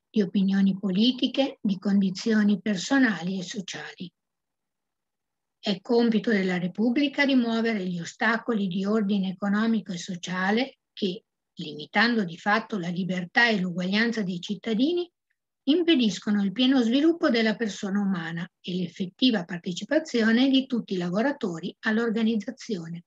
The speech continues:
politica, economica e sociale del Paese. "Tutti eguali siamo, sai?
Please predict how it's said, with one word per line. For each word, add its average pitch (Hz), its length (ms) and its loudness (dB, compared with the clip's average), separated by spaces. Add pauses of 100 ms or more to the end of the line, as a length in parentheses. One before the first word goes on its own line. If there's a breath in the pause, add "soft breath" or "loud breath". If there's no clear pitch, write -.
politica, 196 720 -2
economica 214 840 -4 (100)
e 233 100 -8
sociale 175 580 -6
del 165 200 -10
Paese. 156 580 -12 (3500)
"Tutti 403 380 4
eguali 208 580 2
siamo, 220 460 2
sai? 220 600 0